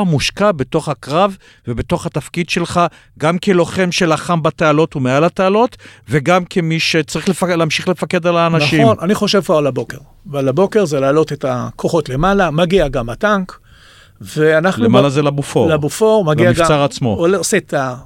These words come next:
Speaker 2: אותו עיכול פרסה שאמרנו, ומגיע למעלה, ואנחנו בעצם שני צוותים, בתוכנית קרב אחרת, מנהלים כיבוש יעד מבוצר בבוקר. וכאן אנשים יורים וזורקים רימונים, לא בטוח שהיה שם מישהו. אבל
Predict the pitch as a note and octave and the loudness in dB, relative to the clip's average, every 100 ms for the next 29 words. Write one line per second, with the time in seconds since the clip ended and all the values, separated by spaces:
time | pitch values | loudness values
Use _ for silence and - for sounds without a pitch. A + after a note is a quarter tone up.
0 | - E3+ G#3 F3+ D#3+ - G3 - - G#3 | -16 -4 0 2 2 -2 -8 -8 -2 -2
1 | - D3+ B2 G#3 G#3+ G#3 F#3+ F#3+ F3 C#3+ | 0 -4 -2 -2 0 0 0 0 0 -2
2 | C3 C3+ D3+ A#2+ B2+ G3+ A3+ G3+ F#3 - | -2 -2 -2 -2 -2 -2 0 -2 -4 -10
3 | - - - - D#3+ G#3+ B3 C4 F3+ B3 | -20 -20 -20 -8 -2 -2 -2 -4 -2 -2
4 | B3+ A#3+ A#3 A#3 G#3 - _ _ - - | 0 0 0 0 -2 -6 _ _ -10 -2
5 | F#3+ G#3 C4+ B3 G#3 G3+ - _ _ C3 | 0 0 0 0 0 -2 -12 _ _ -12
6 | C3 C3 D#3+ - E3+ E3 D3 C3 C3 - | -10 -4 -4 -2 -4 -4 -6 -6 -8 -10
7 | - - - C#3+ D#3 D3 E3+ B3 B3 - | -20 -20 -6 -2 2 2 2 0 -2 -2
8 | F#3 E3 C4 A#3+ - G3 A3 F3 D3+ C#3 | 0 2 0 0 0 2 2 0 -4 -4
9 | A#3 A3+ F3 E3 F#3+ B2 E3+ - _ _ | -2 0 0 0 0 -4 -6 -18 _ _
10 | _ _ E3+ F3+ A3+ A3+ G3+ F3+ A#3+ G3 | _ _ -8 -2 0 2 2 0 2 4
11 | E3+ G3 A#3 A3 D3+ C#3+ D3 F#3+ F3+ E3+ | 4 4 2 2 2 0 0 0 2 2
12 | F3+ A3+ A3 G3+ - - - - _ D#4 | 2 2 2 -2 -10 -20 -20 -20 _ -2
13 | D#4 - F#3+ - C3+ D3 D3+ C3 B2 - | 0 0 0 0 0 0 -2 -4 -6 -8
14 | - - F3 C3+ E3 E3+ D#3+ | -14 -6 -4 0 2 0 -2